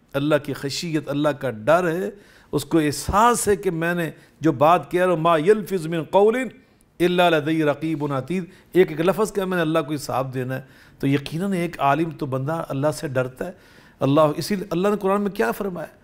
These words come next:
"फसअलू अहल ज़िक्र इन कुन्तुम ला तालमून।" अगर इल्म हासिल करना चाहते हो ना,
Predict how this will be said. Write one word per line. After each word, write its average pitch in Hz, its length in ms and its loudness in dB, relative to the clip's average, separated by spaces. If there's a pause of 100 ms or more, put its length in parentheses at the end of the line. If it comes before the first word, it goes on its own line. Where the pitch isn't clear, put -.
(280)
"फसअलू 170 440 4
अहल 156 320 0
ज़िक्र 165 340 -2
इन 156 200 -4
कुन्तुम 143 380 -6
ला 135 200 2
तालमून।" 120 520 -6 (1000)
अगर 156 200 6
इल्म 185 260 6
हासिल 165 240 0
करना 165 320 -4
चाहते 165 300 -2
हो 180 60 -2
ना, 214 100 -4